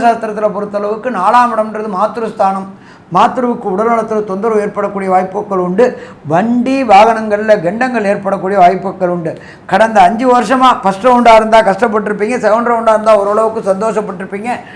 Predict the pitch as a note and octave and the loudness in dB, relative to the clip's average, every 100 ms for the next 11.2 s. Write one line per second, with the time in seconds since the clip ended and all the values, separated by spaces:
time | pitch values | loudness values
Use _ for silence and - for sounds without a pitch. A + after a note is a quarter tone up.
0 | - - F#3+ B3 C4 B3 A#3+ A3+ A3+ A3+ | -20 -6 2 4 4 2 4 2 2 -2
1 | G3+ - G3 G3+ F#3+ F#3 A#3+ G3+ A3+ A#3+ | -2 -4 -6 -6 -6 -6 -6 -2 -2 -2
2 | A3+ G#3+ G#3 G#3 A#3 G3+ A3+ G#3+ G3 F3+ | -4 -2 -2 -2 -6 -6 -4 -4 -4 -8
3 | F3+ F3 E3+ D#3+ C#3+ - - - G3+ A#3+ | -10 -12 -12 -10 -12 -16 -20 -8 -4 0
4 | A#3+ A#3 A#3 A#3 G#3 F#3+ G3 B3 C#4+ C4+ | 0 2 0 0 -2 0 4 6 6 4
5 | A#3 G#3 G3 F#3 G3 F#3+ F#3+ F#3+ F#3 F#3+ | 2 0 -6 -6 -6 -4 -6 -6 -8 -10
6 | - - - - B3+ D4+ D4 C4 A#3+ A#3 | -12 -18 -20 -12 0 2 4 2 0 -2
7 | A#3 G#3+ G3+ C4 C4 A3 G#3 G3+ G#3 G#3 | -4 -4 -4 -4 -2 -2 -2 -4 -2 -2
8 | G#3+ G#3+ G3 G3 F#3+ G3 F#3+ G#3 G3 F#3 | 0 -2 -2 -2 -2 -2 -4 -6 -6 -4
9 | F#3 F#3 F#3 - - F3 G#3 C4 C4 C4+ | -2 -4 -4 -14 -6 0 4 6 4 4
10 | G#3 G#3+ C#4 C4 G#3 G#3+ G#3+ G#3 G#3 G3 | 2 4 4 4 4 2 0 -6 -8 -10
11 | G3+ | -10